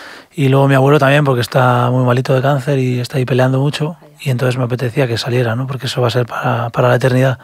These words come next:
Speaker 2: Sí.
Speaker 1: el vídeo. Y entonces, y bueno, y mi padre sale porque la productora sabía que había un grupo de teatro de, del Inserso,
Speaker 2: <laughs>
Speaker 1: de Reynosa, y en el que casualmente mi padre es actor del grupo, ¿no?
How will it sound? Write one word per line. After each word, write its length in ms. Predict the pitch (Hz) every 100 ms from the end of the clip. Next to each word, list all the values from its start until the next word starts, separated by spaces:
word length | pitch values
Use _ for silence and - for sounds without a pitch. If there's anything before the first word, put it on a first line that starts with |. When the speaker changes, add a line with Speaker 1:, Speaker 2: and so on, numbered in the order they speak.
| - - - - - -
Speaker 2:
Sí. 80 | 123
Speaker 1:
el 80 | 127
vídeo. 280 | 139 120
Y 80 | 123
entonces, 300 | 120 131 135
y 120 | 147 131
bueno, 200 | 147 131
y 60 |
mi 80 | 123
padre 220 | 135 143
sale 220 | 151 147
porque 460 | 139 135 135 131 123
la 80 | 123
productora 460 | 131 123 - 135
sabía 260 | 123 127 135
que 80 | 131
había 160 | 131
un 80 | 131
grupo 320 | 131 135 135
de 180 | 131 127
teatro 320 | 127 131 131
de, 140 | 127 131
del 160 | 127
Inserso, 520 | 127 127 151 - 151 -
Speaker 2:
<laughs> 760 | - 226 196 - - - - -
Speaker 1:
de 120 | 131
Reynosa, 480 | 123 131 143 156 139
y 40 |
en 100 | 117
el 140 | 113
que 100 | 113
casualmente 560 | - 127 127 127 127 127
mi 160 | 127 120
padre 220 | 135 131
es 60 |
actor 340 | 120 - 135 117
del 280 | 117 120 123
grupo, 380 | 135 131 127
¿no? 160 | 127 147